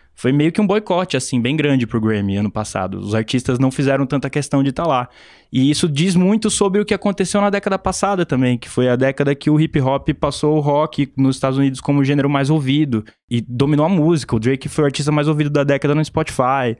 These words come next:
E, quer dizer, esses caras se tornaram os, os principais nomes da indústria.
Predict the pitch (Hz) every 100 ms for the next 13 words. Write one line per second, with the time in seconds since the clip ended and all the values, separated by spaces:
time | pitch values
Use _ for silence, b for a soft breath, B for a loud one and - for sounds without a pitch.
0 | - 123 - 135 123 127 - - 143 160
1 | 190 - 208 160 180 208 160 170 - 147
2 | - - - 127 - 165 196 165 208 165
3 | 139 135 127 123 - 113 107